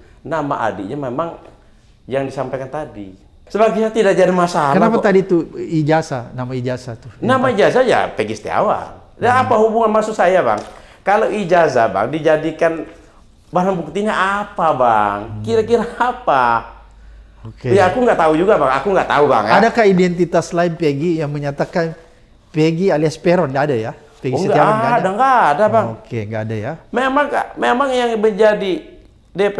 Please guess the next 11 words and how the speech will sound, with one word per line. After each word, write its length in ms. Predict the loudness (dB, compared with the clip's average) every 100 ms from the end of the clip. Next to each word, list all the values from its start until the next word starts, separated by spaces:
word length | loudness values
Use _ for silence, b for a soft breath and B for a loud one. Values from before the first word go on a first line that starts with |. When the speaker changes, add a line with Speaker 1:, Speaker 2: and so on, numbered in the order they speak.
| 2
Speaker 1:
O 80 | 4
adalah 400 | 4 2 2 0 -2
Peggy 540 | 0 2 0 -6 -8
alias 420 | -4 -2 -2 -6
Peron. 240 | -8 -10 -6
Speaker 2:
Peron. 320 | -6 -6 -10 -14
Bukan 240 | -8 0 0
Peggy 220 | 2 -2
Setiawan 400 | -4 -2 0 0
ya? 80 | 0
Speaker 1:
Bukan, 160 | 0